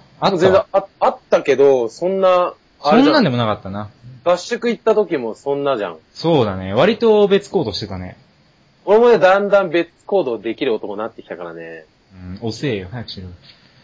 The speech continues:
Speaker 1: <laughs> 今更遅えよ。で、まあね、
Speaker 2: <laughs>
Speaker 1: そう、なんでそういうことになったかと、まあ、合宿行ったんだわ。
Speaker 2: 合宿行ったんだわ。
Speaker 1: うん。
Speaker 2: うん。
Speaker 1: 簡単に言うとな。
Speaker 2: うん、千葉の九十九里の方にね。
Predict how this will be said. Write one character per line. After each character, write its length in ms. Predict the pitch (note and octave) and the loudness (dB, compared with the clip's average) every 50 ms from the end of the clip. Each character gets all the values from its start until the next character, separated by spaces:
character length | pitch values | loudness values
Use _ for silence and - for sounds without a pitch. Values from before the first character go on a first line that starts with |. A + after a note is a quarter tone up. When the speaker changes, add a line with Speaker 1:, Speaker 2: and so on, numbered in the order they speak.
| - - - - - C#4+ - G4 F4+ - | -6 -4 -4 -4 -4 -4 -2 -2 -2 -2
Speaker 1:
<laughs> 880 | - E4 - _ F4 E4+ - - F#4+ F#4+ - _ _ - - - - - | -4 -14 -16 _ -16 -18 -16 -14 -14 -16 -16 _ _ -20 -20 -18 -12 -6
今 200 | A#2+ B2 C3 C#3 | -2 0 0 0
更 180 | - D3 C3 B2 | 2 2 0 0
遅 220 | B2 - - G#2+ | 0 -4 -6 -10
え 60 | F#2 | -10
よ。 40 | F2+ - - - F#3+ - | -10 -12 -14 -16 -12 -6
で、 180 | C#3 C#3 D3 D3 | -2 0 0 0
ま 180 | D3 D3+ C#3+ | 2 2 2
あ 80 | A#2+ G#2+ | 2 0
ね、 100 | F#2+ G2 - | 0 -4 -8
Speaker 2:
<laughs> 40 | - | -8
Speaker 1:
そ 80 | - | -4
う、 40 | C3 C3 | 0 2
な 100 | F3+ A3+ | 2 2
ん 80 | G3 | 2
で 120 | D#3 A#2+ G#2 | 2 0 0
そ 100 | - A2+ | -2 -2
う 20 | |
い 40 | A2+ | -4
う 20 | |
こ 80 | A2+ A2+ | -2 -2
と 80 | A2+ | -2
に 80 | G#2 G#2 | -2 -2
な 60 | G#2+ | -4
っ 20 | G2+ | -4
た 80 | G2+ | -4
か 60 | F#2+ | -6
と、 80 | F#2+ G2+ | -6 -4
ま 100 | G2+ G#2 | -2 -2
あ、 40 | G2 | 0
合 140 | G2+ G#2 A2 | 0 0 0
宿 220 | - - - - | 0 0 0 0
行 100 | A3 A3 | -2 -2
っ 20 | |
た 120 | - A#3 G#3 | -2 -4 -2
ん 40 | C#3 | -2
だ 60 | G2+ | -4
わ。 160 | F#2+ F#2 - - _ _ _ _ _ _ _ - - - - | -6 -6 -8 -14 _ _ _ _ _ _ _ -18 -18 -10 -6
Speaker 2:
合 80 | B2 D3+ | -6 -4
宿 100 | - G3+ | -2 -2
行 80 | G3+ F3 | 0 2
っ 20 | |
た 120 | - G#3+ | 2 2
ん 40 | F#3 | 4
だ 120 | C#3 G#2+ F2+ | 4 4 2
わ。 140 | E2+ E2+ - _ _ _ - | 2 -2 -6 _ _ _ -4
Speaker 1:
う 60 | A#2 | -2
ん。 40 | A2+ | 0
Speaker 2:
う 40 | A2 | 0
ん。 180 | G2 F#2 F2 - _ _ _ _ _ _ _ _ _ _ - - _ | 0 -2 -4 -8 _ _ _ _ _ _ _ _ _ _ -20 -14 _
Speaker 1:
簡 160 | - A#2 G#2 | -6 -4 -2
単 120 | G2+ G#2 G#2 | 0 0 0
に 40 | G#2 | 0
言 60 | G#2 | 0
う 20 | |
と 60 | A#2 | 0
な。 180 | C3+ D#3+ - - - _ _ _ _ _ _ _ - _ - | 0 0 -2 -4 -12 _ _ _ _ _ _ _ -20 _ -12
Speaker 2:
う 40 | G#2+ | -10
ん、 80 | G#2 F#2+ | -10 -8
千 160 | - - D#3 | -4 0 2
葉 160 | C3 C3+ A#2+ | 2 2 2
の 360 | G#2+ G#2 G2 F#2 F#2 G2 - - | 0 -2 -4 -4 -6 -6 -8 -8
九 120 | - - B2 | -8 -6 -4
十 200 | A2+ B2+ B2 - | -2 -2 -2 -2
九 80 | G#2+ | -4
里 60 | G2+ F#2 | -6 -6
の 60 | F#2 | -6
方 160 | F#2+ G2 F#2 | -6 -6 -6
に 120 | F2 E2+ F2 | -6 -6 -6
ね。 220 | F#2 F#2 F2 - | -6 -6 -8 -8